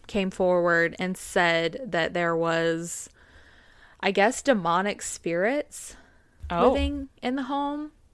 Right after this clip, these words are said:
Speaker 1: and that she had experienced a lot of, like, odd things while she lived there.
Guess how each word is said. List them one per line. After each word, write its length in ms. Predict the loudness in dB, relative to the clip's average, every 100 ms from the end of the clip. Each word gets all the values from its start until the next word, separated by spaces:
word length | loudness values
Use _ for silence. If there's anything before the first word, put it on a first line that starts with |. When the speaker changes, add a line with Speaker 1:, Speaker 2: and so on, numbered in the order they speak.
| -6
Speaker 1:
and 220 | -2 0
that 360 | 2 2 2 -2
she 260 | -8 -4 -2
had 140 | 0
experienced 1300 | -2 -4 -8 -6 -4 -4 -2 -4 -6 -14 -16 -16 -18 -20 _ -20 -20 -20 _ 0
a 100 | 2
lot 400 | 2 2 2 2
of, 520 | -2 -2 -2 -6 -8
like, 200 | -8 -8 -2
odd 280 | 2 2 0 -6
things 520 | -6 -4 -4 -4 0
while 160 | 2
she 300 | 0 -2 -2
lived 300 | 0 0 0
there. 480 | 0 0 0 -2 -4